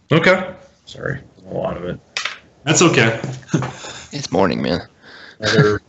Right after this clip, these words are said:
Speaker 2: <laughs> another two radiant.
Speaker 1: Okay. Hot damn. That's a,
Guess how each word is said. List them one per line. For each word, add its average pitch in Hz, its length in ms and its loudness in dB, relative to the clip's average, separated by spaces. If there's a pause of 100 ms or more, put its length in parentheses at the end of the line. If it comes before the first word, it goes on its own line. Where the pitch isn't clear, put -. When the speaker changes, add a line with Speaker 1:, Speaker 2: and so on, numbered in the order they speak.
(160)
Speaker 2:
<laughs> - 200 -20
another 117 220 2
two 113 300 0
radiant. 98 500 2 (480)
Speaker 1:
Okay. 226 340 4 (2000)
Hot 214 280 2
damn. 139 320 4 (760)
That's 151 260 2
a, 120 420 4